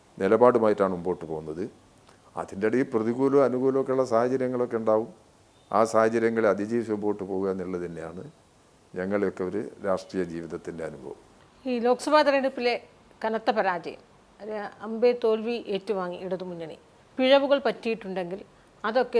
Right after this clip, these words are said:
Speaker 2: തിരുത്തി മുന്നോട്ട് പോകുമെന്നായിരുന്നു പാർട്ടി സെക്രട്ടറിയും മുഖ്യമന്ത്രിയൊക്കെ ആവർത്തിച്ച്
Speaker 1: അത്
Speaker 2: പറഞ്ഞുകൊണ്ടേയിരുന്നു.
Speaker 1: ശരിയാണ്, ഞങ്ങളെ പാർട്ടി നിലപാടാണത്. മുഖ്യമന്ത്രിയും പാർട്ടി സെക്രട്ടറിയും പറഞ്ഞത് സി പി എം സ്വീകരിച്ച രാഷ്ട്രീയ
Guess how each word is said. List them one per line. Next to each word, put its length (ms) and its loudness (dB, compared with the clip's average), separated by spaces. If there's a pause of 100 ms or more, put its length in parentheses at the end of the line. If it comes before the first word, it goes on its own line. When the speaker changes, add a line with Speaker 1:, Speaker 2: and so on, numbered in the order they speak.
Speaker 2:
തിരുത്തി 420 -4
മുന്നോട്ട് 440 -4
പോകുമെന്നായിരുന്നു 640 -6 (540)
പാർട്ടി 220 0 (100)
സെക്രട്ടറിയും 540 -2
മുഖ്യമന്ത്രിയൊക്കെ 680 -6
ആവർത്തിച്ച് 360 -6
Speaker 1:
അത് 60 -8
Speaker 2:
പറഞ്ഞുകൊണ്ടേയിരുന്നു. 520 -4
Speaker 1:
ശരിയാണ്, 340 2
ഞങ്ങളെ 220 2 (100)
പാർട്ടി 340 2
നിലപാടാണത്. 580 2 (680)
മുഖ്യമന്ത്രിയും 720 0
പാർട്ടി 260 0 (120)
സെക്രട്ടറിയും 480 -4
പറഞ്ഞത് 360 -6 (1080)
സി 120 -4 (120)
പി 120 -2
എം 120 -2
സ്വീകരിച്ച 400 -2 (140)
രാഷ്ട്രീയ 320 -2